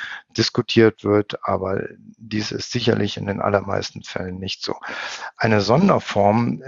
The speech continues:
bei Schilddrüsenkarzinom ist das eben schon erwähnte medulläre Schilddrüsenkarzinom. Beim medullären Schilddrüsenkarzinom kann häufiger eine familiäre Vererbung vorliegen.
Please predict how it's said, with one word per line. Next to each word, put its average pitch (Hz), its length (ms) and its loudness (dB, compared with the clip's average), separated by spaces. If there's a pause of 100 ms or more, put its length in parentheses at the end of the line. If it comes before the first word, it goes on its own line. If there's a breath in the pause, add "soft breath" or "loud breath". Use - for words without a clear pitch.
bei 101 240 2
Schilddrüsenkarzinom 110 1300 0
ist - 200 -10
das 98 140 -4
eben 110 260 0
schon 104 240 -6
erwähnte 101 420 -2
medulläre 113 580 2
Schilddrüsenkarzinom. 110 1400 -2 (800 loud breath)
Beim 98 220 0
medullären 120 480 6
Schilddrüsenkarzinom 104 1200 0
kann 101 460 -2
häufiger 107 480 0
eine 101 180 -2
familiäre 101 680 0
Vererbung 101 560 -4
vorliegen. 92 680 -10